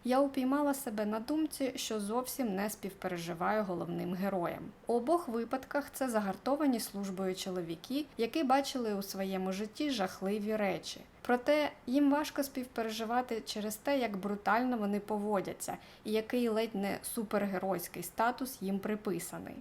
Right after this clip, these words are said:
Щоб дочитати до кінця, мною рухав лише спортивний інтерес. Хотілося дістатися до розгадки і до затримання вбивці, хоча у випадку з «Червоним драконом» я кинула книгу на середині.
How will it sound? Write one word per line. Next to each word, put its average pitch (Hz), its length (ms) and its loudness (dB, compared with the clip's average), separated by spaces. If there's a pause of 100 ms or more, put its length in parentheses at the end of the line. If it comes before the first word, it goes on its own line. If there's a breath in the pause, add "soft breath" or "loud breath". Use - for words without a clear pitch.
(220)
Щоб 254 240 0
дочитати 277 560 4
до 220 160 0
кінця, 262 440 0
мною 226 420 2
рухав 262 340 2
лише 190 280 -2
спортивний 190 640 -2
інтерес. - 580 0 (100)
Хотілося 233 580 0
дістатися 175 640 -4
до 175 140 -2
розгадки 254 640 0
і 202 80 -2
до 180 140 -2
затримання 202 560 0
вбивці, 175 560 -4 (380 loud breath)
хоча 220 320 2
у 214 60 4
випадку 190 440 -2
з - 60 -6
«Червоним 185 500 0
драконом» 220 480 4
я 180 140 2
кинула 202 400 0
книгу 196 360 0
на 165 140 -2
середині. 170 680 -4